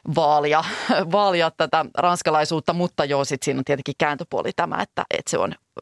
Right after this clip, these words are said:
ranskalaisuus on ollut, ö, aika rajattu käsite, että siinä esimerkiksi muista kulttuuritaustoista tulevilla ei ole sitten ollut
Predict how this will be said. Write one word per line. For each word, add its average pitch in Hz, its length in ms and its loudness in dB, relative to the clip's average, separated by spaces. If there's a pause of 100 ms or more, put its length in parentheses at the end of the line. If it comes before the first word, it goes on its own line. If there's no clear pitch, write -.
(160)
ranskalaisuus 135 540 -2
on 135 120 0
ollut, 135 320 -2 (880)
ö, 127 220 0 (1700)
aika - 280 -4
rajattu 143 460 0
käsite, 143 540 -2
että - 160 -8
siinä 120 240 -4 (100)
esimerkiksi - 560 -6 (1200)
muista - 240 -6
kulttuuritaustoista 160 1000 -4 (400)
tulevilla 156 480 0
ei 85 140 -4
ole - 140 -6
sitten - 320 -8 (880)
ollut 131 460 -2